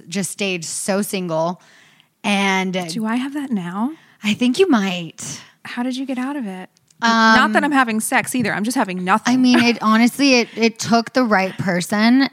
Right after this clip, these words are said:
Speaker 1: And, like, when Shay and I started hanging out, just kind of, like, as friends, it got to the point where there wasn't a day where I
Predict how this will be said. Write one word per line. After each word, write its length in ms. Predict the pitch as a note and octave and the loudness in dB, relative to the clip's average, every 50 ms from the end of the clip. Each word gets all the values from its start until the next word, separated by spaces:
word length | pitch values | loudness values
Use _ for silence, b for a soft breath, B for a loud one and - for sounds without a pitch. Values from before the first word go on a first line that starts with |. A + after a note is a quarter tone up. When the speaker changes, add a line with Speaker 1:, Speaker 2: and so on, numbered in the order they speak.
| _ | _
Speaker 1:
And, 480 | - G3+ G3 F#3+ F#3 F#3 F#3+ F#3+ F#3 - | -4 -4 -2 0 0 0 -2 -4 -2 -2
like, 160 | G3+ G3+ F#3+ | -2 -2 0
when 160 | G3 G#3+ G#3 | 0 0 0
Shay 260 | F#3+ - - G#3+ F#3 | 0 0 0 0 0
and 120 | F#3+ G3 G3 | 0 0 0
I 80 | G3+ | -2
started 720 | G#3 - - - - F#3+ F#3 F#3 F3+ F#3 G3 G3 F#3+ F#3+ b b b b b b b b | -2 -4 -4 -2 0 0 2 2 0 0 -2 -2 -2 -6 b b b b b b b b
hanging 360 | - - A3+ A#3 A#3 A#3 A3 G3+ | -2 2 4 6 6 6 4 4
out, 240 | F3+ F#3+ G3+ G#3 | 4 4 2 2
just 260 | F#3+ - G#3+ G3+ - - | 2 0 -2 -2 -2 0
kind 200 | A3+ B3 B3 B3 | 0 0 2 2
of, 80 | A3+ | 0
like, 180 | A3+ C4 C4 - | 0 0 0 0
as 220 | C4+ B3 - - | -2 -2 -2 -6
friends, 640 | - - G#3 F3+ E3 F3 F#3+ A#3 C#4 E4 C#4 - - B B B B B B _ | -2 0 2 2 2 0 0 0 0 0 0 -2 -8 B B B B B B _
it 120 | G#3 A3 | -2 -2
got 260 | F#3+ A#3 A3+ A3 A3+ | 4 4 4 4 4
to 100 | - C4 | 2 -2
the 140 | C4 A3 C4 | -2 -2 -2
point 400 | G#3 - F#3+ A3 G#3+ A3+ A#3 G#3+ | -4 0 0 2 2 2 2 0
where 420 | G#3+ G#3+ G#3 G3 F#3+ F#3+ F#3 F3+ - _ | 0 0 2 2 2 2 0 -2 -4 _
there 600 | - F#3 F3 A3 A3 G#3+ G#3+ G#3+ G#3 G#3 G3+ F#3 E3+ | -14 -6 0 2 4 6 6 6 4 4 2 0 -4
wasn't 420 | G3+ G3+ F#3+ G#3 G#3 G3+ G#3+ A3 | -6 0 2 2 2 4 2 2
a 60 | G#3+ G3+ | 2 2
day 260 | E3+ G3 F3 F3+ G3+ | 0 0 0 2 2
where 160 | G3+ G#3 G3+ | 2 4 2
I 280 | F#3 F#3 F#3 E3+ - | 2 2 -2 -4 -10